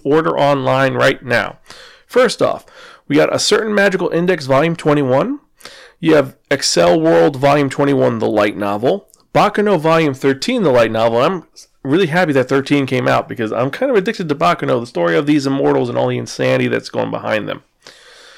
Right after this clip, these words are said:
You have Battle Angel Alita Mars Chronicle seven, Become You Volume two,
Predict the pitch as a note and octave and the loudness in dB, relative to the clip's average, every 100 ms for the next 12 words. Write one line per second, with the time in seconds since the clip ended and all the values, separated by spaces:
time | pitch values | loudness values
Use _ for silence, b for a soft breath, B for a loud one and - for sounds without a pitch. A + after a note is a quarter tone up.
0 | B B B B D3 C#3 C3 D3+ F#3+ - | B B B B 0 0 2 0 0 -2
1 | F#3 - C#3+ D3 D3 - C3 B2 B2+ A2+ | -4 -4 0 0 -2 -4 -2 2 4 4
2 | A2+ - - - B2+ B2+ C3 - A2+ G2+ | 0 -4 -10 -2 -2 -2 -4 -4 -4 -2
3 | A2 E3+ - _ B B B B B _ | -4 -6 -14 _ B B B B B _
4 | D#3 - A3 A3+ F#3+ E3+ F3 C#3+ B2 A#2 | -8 -2 -2 0 -2 -2 -2 0 2 2
5 | A#2 A2+ - A2 G#2+ F3+ | -2 -6 -4 -2 -2 -4